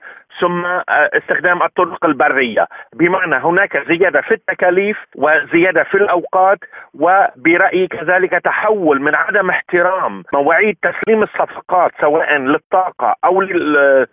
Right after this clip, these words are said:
آه، قطع الغيار أو الأجهزة الصناعية والاستهلاكية إلى spot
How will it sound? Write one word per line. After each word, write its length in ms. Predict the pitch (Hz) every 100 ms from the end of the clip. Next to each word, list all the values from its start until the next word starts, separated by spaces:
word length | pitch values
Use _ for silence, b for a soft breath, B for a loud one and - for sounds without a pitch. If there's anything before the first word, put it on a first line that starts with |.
| B B
آه، 340 | 120 120 117 117 -
قطع 200 | - 175
الغيار 540 | 160 175 165 143 123 -
أو 200 | 165 156
الأجهزة 480 | 151 185 196 170
الصناعية 640 | 175 - 165 160 165 175 139
والاستهلاكية 1000 | 147 202 - 190 170 185 190 190 202 214 B B B -
إلى 240 | 190 185 -
spot 300 | - 202 214